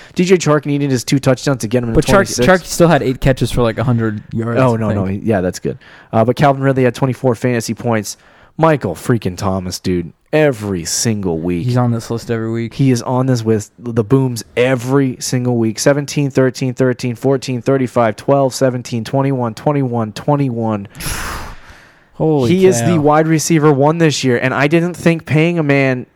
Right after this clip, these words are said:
Speaker 1: I don't even know how much he got paid, forgot.
Speaker 2: Most in the league, right?
Speaker 1: Yeah,
Speaker 2: Highest
Speaker 1: most
Speaker 2: paid
Speaker 1: in the
Speaker 2: receiver.
Speaker 1: league, highest paid receiver, and he's been living up to it. Um,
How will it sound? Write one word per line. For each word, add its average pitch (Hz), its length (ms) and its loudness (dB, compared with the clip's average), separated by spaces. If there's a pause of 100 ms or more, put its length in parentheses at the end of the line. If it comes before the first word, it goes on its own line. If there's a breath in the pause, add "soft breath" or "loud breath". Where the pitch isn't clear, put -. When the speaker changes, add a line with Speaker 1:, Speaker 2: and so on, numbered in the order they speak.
(160)
Speaker 1:
I 135 60 -2
don't 170 100 2
even 147 160 -2
know 156 100 2
how 160 80 2
much 143 140 -2
he 127 80 0
got 123 160 2
paid, 120 260 0
forgot. 131 420 4
Speaker 2:
Most 123 200 -2
in 139 60 0
the 123 60 2
league, 143 260 2
right? 131 160 0
Speaker 1:
Yeah, 135 100 4
Speaker 2:
Highest 131 160 2
Speaker 1:
most 147 160 2
Speaker 2:
paid 123 80 -6
Speaker 1:
in 156 60 0
the 156 60 -2
Speaker 2:
receiver. 156 120 0
Speaker 1:
league, 139 120 -2
highest 127 260 0
paid 147 160 2
receiver, 143 360 0
and 113 220 -4
he's 135 260 -2
been 131 460 -4 (380)
living 160 400 2
up 220 160 0
to 160 180 6
it. - 160 4 (580 soft breath)
Um, 120 520 2